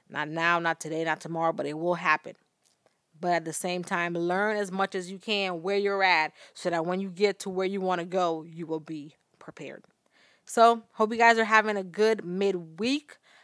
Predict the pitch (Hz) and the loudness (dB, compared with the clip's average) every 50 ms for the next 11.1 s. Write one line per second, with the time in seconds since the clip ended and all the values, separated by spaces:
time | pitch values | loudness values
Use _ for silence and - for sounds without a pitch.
0 | _ _ - - 165 170 170 170 165 165 165 165 160 160 - - 160 165 - - | _ _ -8 -2 0 0 0 0 0 -2 -2 -4 -4 -6 -6 -4 -6 -6 -6 -8
1 | - 202 208 208 208 214 226 240 240 - - _ - 185 160 160 156 _ - 160 | -8 -6 -2 -2 0 2 2 2 0 0 -6 _ -6 -4 -4 -4 -4 _ -8 -6
2 | 156 156 156 160 - - _ _ _ _ _ - 165 160 175 175 180 190 214 233 | -4 -4 -4 -6 -10 -18 _ _ _ _ _ -8 -4 0 2 2 4 4 4 2
3 | 262 277 277 262 - _ _ _ _ _ _ _ _ - 185 185 - - 208 196 | 2 0 -2 -6 -10 _ _ _ _ _ _ _ _ -12 -12 -12 -6 -2 0 0
4 | 196 202 208 202 - - 196 208 226 240 247 262 277 277 - - _ - - 175 | 0 0 -2 -4 2 2 4 4 4 0 -2 -2 -2 -4 -4 -6 _ -4 -2 -2
5 | 175 170 - 190 196 220 240 240 254 269 233 240 233 233 233 247 247 254 247 208 | -2 0 -2 0 0 0 -2 -2 -4 -6 -2 0 0 0 0 -2 -6 -6 -4 0
6 | 190 185 185 185 - 185 - - 190 180 - _ - 170 170 - 165 165 160 156 | 2 2 2 2 -2 -10 -10 -6 -6 -6 -6 _ -16 -16 -12 -8 -6 -6 -4 -4
7 | 160 151 - - - 196 196 196 190 190 202 202 _ _ _ _ _ _ _ _ | -4 -6 -6 -8 -8 -4 -4 -2 -2 -4 -6 -8 _ _ _ _ _ _ _ _
8 | _ - - 160 170 170 170 170 - - 165 160 - - 160 160 156 151 147 151 | _ -6 -4 -2 -2 -2 -4 -6 -4 -4 -6 -6 -6 -8 -12 -10 -8 -8 -8 -8
9 | 160 156 - - 156 160 160 160 160 160 156 156 160 - 151 156 156 156 - - | -8 -10 -12 -16 -16 -10 -8 -6 -4 -4 -6 -6 -8 -10 -10 -10 -10 -10 -10 -12
10 | 156 151 147 - - 165 156 156 151 151 147 151 156 156 156 151 147 147 151 156 | -12 -12 -12 -14 -10 -8 -8 -6 -6 -8 -8 -10 -8 -8 -8 -10 -10 -12 -14 -16
11 | - | -18